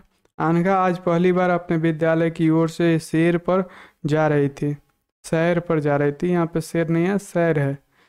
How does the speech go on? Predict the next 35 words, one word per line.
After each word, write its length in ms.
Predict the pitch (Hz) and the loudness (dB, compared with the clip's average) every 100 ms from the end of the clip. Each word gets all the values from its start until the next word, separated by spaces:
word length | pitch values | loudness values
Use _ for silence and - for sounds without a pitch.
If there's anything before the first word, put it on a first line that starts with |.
| _ _ 175 | _ _ -2
इसके 320 | 170 - 190 | -2 0 0
लिए 220 | 190 180 | 2 4
उसने 560 | 170 170 175 - 185 170 | 4 4 2 0 -2 2
देर 280 | 175 185 | 2 2
रात 360 | 175 175 175 175 | 0 0 0 -2
पुणे, 400 | 165 165 165 170 | -4 0 0 2
महाराष्ट्र 600 | 170 160 165 165 160 170 | 2 2 2 0 0 -2
से 60 | 160 | 0
वाराणसी, 560 | 160 160 160 160 - | 2 2 0 -2 -2
उत्तर 300 | 160 151 160 | -4 -2 -4
प्रदेश 420 | 156 165 151 156 | 0 -2 0 -2
की 120 | - 151 | -2 -6
ट्रेन 340 | 151 160 170 | -2 -2 -2
पकड़ी। 440 | - 165 175 180 190 - - - | -2 -2 0 -2 -4 -14 -18 -4
स्टेशन 560 | 170 - 180 170 190 185 | -2 -2 0 0 0 -2
पर 160 | 175 175 | -2 -2
अनघा 500 | 165 165 165 170 175 | 0 0 2 0 -2
को 320 | - 143 - - _ _ | 0 -2 -2 -20 _ _
छोड़ने 560 | - 160 170 165 185 | -4 0 0 0 0
आई 220 | 180 175 170 | 2 2 2
उसकी 320 | 165 - 160 | 0 -2 0
माँ 240 | 160 170 | 2 2
ने 120 | 170 | 0
अध्यापिका 840 | 165 160 143 160 160 165 160 175 165 | 0 -2 0 0 0 -2 -2 0 -2
से 280 | - 143 143 | -2 -2 -2
कहा, 340 | - 160 170 | -2 0 0
"बच्चों 460 | 147 165 160 185 180 | 0 -2 -2 -2 0
को 180 | 170 | -2
बुद्ध 340 | 147 165 170 165 | -2 0 0 0
के 160 | 170 | -2
बारे 320 | 160 160 160 160 | 0 2 2 0
में 160 | 165 | 0
बताने 460 | 156 151 156 156 160 | -2 -2 -2 0 -2
के 160 | 170 | -2
साथ-साथ 580 | 165 - 175 175 - 143 | -6 -4 -2 -2 -2 -4